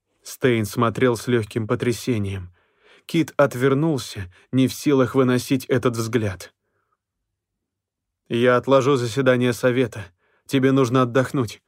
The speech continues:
сказал друг, помогая Киту спуститься. «Нет, ни в коем случае», возмутился он. «Я в порядке».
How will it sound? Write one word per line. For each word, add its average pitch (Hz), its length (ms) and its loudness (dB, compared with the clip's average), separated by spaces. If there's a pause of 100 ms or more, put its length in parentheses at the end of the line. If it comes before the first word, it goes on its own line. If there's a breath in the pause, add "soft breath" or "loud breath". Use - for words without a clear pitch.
(140)
сказал 110 400 0
друг, 107 300 -2
помогая 113 440 0
Киту 110 280 -4
спуститься. 104 680 -10 (420 soft breath)
«Нет, 131 360 2
ни 131 140 2
в - 80 -4
коем 147 240 4
случае», 120 580 -2 (240)
возмутился 120 560 0
он. 95 200 -4 (760)
«Я 113 220 2
в 107 100 -10
порядке». 120 540 0